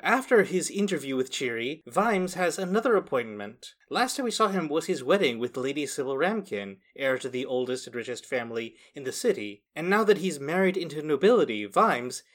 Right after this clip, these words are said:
is gonna get a coat of arms. So he goes to the Royal College of Heralds.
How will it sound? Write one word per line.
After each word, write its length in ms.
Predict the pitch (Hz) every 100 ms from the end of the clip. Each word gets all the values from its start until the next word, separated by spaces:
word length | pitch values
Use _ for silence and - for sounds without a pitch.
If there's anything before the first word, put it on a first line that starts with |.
| -
is 80 | 147
gonna 200 | 165 151
get 160 | 160
a 40 | 151
coat 320 | - 226 220
of 100 | 190
arms. 600 | 226 208 107 104 - - _
So 320 | - 196 156
he 220 | 156 262
goes 440 | 175 135 131 143 -
to 120 | 170
the 140 | 165
Royal 440 | 143 143 202 208 202
College 520 | - - 170 170 165
of 100 | 165
Heralds. 720 | - 190 151 110 98 110 -